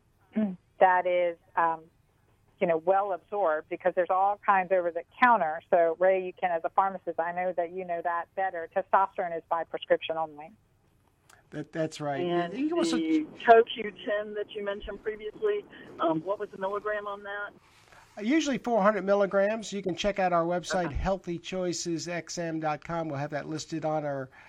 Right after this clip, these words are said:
Speaker 2: our, our, our online store. And also you want to check out Doctor Anna's website for her, uh, unique, uh, forms of D H E A. And I think that's, uh, uh,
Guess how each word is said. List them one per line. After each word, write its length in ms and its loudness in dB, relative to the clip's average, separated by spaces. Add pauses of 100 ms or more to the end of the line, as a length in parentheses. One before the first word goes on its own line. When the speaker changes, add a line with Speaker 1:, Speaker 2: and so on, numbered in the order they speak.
(200)
Speaker 2:
our, 360 2
our, 340 -12 (100)
our 220 2
online 500 -2
store. 460 -6
And 100 -6 (260)
also 260 -2
you 40 0
want 140 0
to 60 2
check 260 -4
out 240 2
Doctor 320 -2
Anna's 640 -4
website 720 -2
for 540 -6
her, 200 -8 (200)
uh, 200 -6
unique, 520 -6
uh, 120 -4
forms 500 -6
of 180 -10
D 240 -2
H 240 -8
E 140 -6
A. 260 -6
And 140 -10 (640)
I 140 -6
think 280 -8
that's, 320 -6
uh, 300 -4
uh, 300 -8